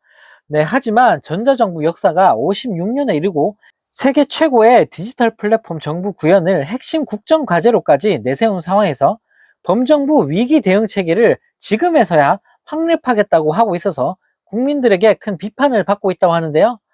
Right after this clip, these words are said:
네, 이뿐만이 아닙니다. 정부의 행정 전산망 유지 보수 예산이 대폭 삭감되는 것도 여론의 도마 위에 오르고 있습니다. 네, 행정정보 공동이용 시스템의 유지 보수 예산이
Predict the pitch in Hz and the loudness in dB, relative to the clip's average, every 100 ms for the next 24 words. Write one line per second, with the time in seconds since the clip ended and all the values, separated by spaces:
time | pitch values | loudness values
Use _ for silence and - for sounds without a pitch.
0 | _ - - _ 190 160 165 285 262 208 | _ -20 -20 _ 2 2 0 0 2 2
1 | - 220 220 185 190 123 - 160 233 254 | 0 0 0 2 2 -2 -10 -8 -2 2
2 | 185 233 _ _ _ 302 277 302 196 165 | 2 2 _ _ _ -6 0 0 0 -4
3 | 214 247 202 240 160 117 135 214 285 269 | 0 0 2 0 0 -4 -4 -4 -4 -4
4 | - 180 185 226 165 208 _ _ _ - | -2 -2 0 0 -2 -10 _ _ _ -4
5 | 202 - 269 - 294 226 233 226 226 208 | -2 -2 -2 -4 -2 0 2 0 0 -2
6 | - 170 - _ _ 139 180 226 220 240 | -2 -4 -4 _ _ 0 2 2 4 2
7 | 226 196 269 247 190 175 156 147 233 190 | 2 0 2 2 2 2 2 2 0 -4
8 | 180 226 185 185 170 _ _ _ _ 143 | -6 -4 0 0 0 _ _ _ _ -4
9 | 151 214 294 285 202 170 170 226 180 147 | -2 -2 -2 -2 -2 -2 2 2 2 -4
10 | 196 277 233 208 180 - 165 143 123 135 | -4 -2 -2 -4 -6 -10 -8 -8 -6 -6
11 | - 156 190 269 226 220 185 170 | -4 -2 -2 2 2 2 -2 -4